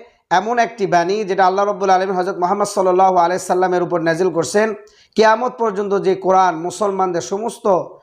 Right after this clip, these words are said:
সমস্যার সমাধান দিয়ে যাবেন, এখানে কোনো প্রকার সন্দেহ নেই। কিন্তু কোনো ব্যক্তিকে টার্গেট করে কোরআনের আয়াতকে ব্যবহার করা,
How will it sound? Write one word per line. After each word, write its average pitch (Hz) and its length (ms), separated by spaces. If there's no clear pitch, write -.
সমস্যার 226 440
সমাধান 185 640
দিয়ে 185 200
যাবেন, 147 340
এখানে 185 300
কোনো 214 260
প্রকার 190 320
সন্দেহ 190 400
নেই। 135 180
কিন্তু 240 240
কোনো 254 240
ব্যক্তিকে 226 500
টার্গেট 214 460
করে 156 500
কোরআনের 208 380
আয়াতকে 214 500
ব্যবহার 180 380
করা, 175 440